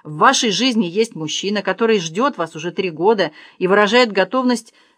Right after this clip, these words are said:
переложить часть ваших забот и хлопот на себя. Что вас останавливает? Неужели вы думаете, что он будет ждать вас всю жизнь?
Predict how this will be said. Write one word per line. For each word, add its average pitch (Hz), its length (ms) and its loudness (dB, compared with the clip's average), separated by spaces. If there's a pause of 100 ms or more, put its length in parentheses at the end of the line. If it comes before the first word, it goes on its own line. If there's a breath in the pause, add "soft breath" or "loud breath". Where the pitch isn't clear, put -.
переложить 294 800 2
часть 233 320 0
ваших 190 320 -2
забот 170 420 -4
и 220 60 -6
хлопот 170 420 -8
на 175 80 -12
себя. 147 380 -14 (500)
Что - 240 0
вас 226 180 4
останавливает? 156 760 -4 (540)
Неужели 220 440 2
вы 269 140 0
думаете, 254 420 0
что 233 200 -4
он 226 120 0
будет 254 260 -4
ждать 269 320 -2
вас 180 200 -6
всю 240 200 -8
жизнь? 185 360 -8